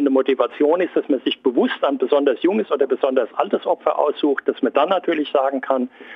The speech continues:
die sind besonders schutzbedürftig, ähm,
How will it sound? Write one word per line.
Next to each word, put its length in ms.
die 160
sind 140
besonders 380
schutzbedürftig, 960
ähm, 220